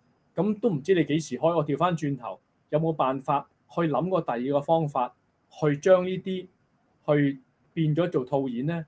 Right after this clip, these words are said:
因為講緊一個農林嘅開發啦，講緊係三四十年嘅，嘅時間嚟，成個 project。呃，最快，最快嘅，吸碳最快嘅紅樹林都要種咗之後五年後先至開始吸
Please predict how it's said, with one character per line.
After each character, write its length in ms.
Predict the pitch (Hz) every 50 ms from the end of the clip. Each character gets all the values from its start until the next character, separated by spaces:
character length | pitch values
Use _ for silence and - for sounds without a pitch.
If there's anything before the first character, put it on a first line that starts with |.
| _ _ _ _ _ _ _ _ -
因 80 | 214 262
為 60 | 202
講 220 | - 143 160 196
緊 140 | 202 208 202
一 120 | 208 226 220 208
個 80 | - 165
農 360 | 160 160 160 160 160 143 123 123
林 280 | 120 113 113 123 120
嘅 80 | 135 160
開 200 | 147 170 190 196
發 180 | 185 175 147 156
啦， 180 | 170 180 180 180
講 240 | 165 - 127 156 170
緊 80 | 175 180
係 60 | 147
三 260 | 120 - 160 156 170 160
四 160 | - 143 127
十 100 | 127 117 - _
年 220 | 120 107 95 101 110
嘅， 300 | 127 127 127 120 120 113 _ _ _ _ _ _ _ _ _ _ _ _ _ -
嘅 500 | 156 135 135 131 131 131 131 131 131 123
時 280 | - - - 110 113
間 140 | - 131 127 123 117
嚟， 100 | 113 110 120 - -
成 180 | - 107 117
個 80 | 113 131 131
project。 440 | 131 - - 160 151 151 139 110 - _ _ _ _ _ _ _ _ _ _ _ _ _ _ _ _
呃， 500 | - 151 156 156 156 151 151 151 147 143 - _ _ _ _ _ _ _ _ _ _ _ _ _ _ _ - - 147
最 360 | - 180 180 175 180 180 175
快， 280 | 160 - 170 143 165 165
最 240 | 151 175 165 165 160
快 260 | 156 170 147 160 160
嘅， 300 | 156 147 160 151 143 147
吸 80 | - 196 190
碳 180 | 170 160 151
最 160 | 147 156 151 139
快 200 | 147 147 143 143
嘅 100 | 147 139
紅 160 | 131 113 110
樹 140 | - - 131
林 120 | 117 110 101 98 - _ _ _ _ _ _ _ _
都 240 | - 247 240 233 233
要 200 | 202 180 170 160
種 280 | 147 - - 170 165 160
咗 140 | 151 170 165
之 140 | - 208 180
後 140 | 170 135 135
五 240 | 131 117 117 127 143
年 220 | 139 117 110 107 104
後 180 | - 123 117
先 160 | 117 - 180 170
至 60 | 143
開 220 | 123 147 160 156 151
始 80 | 139
吸 60 | 127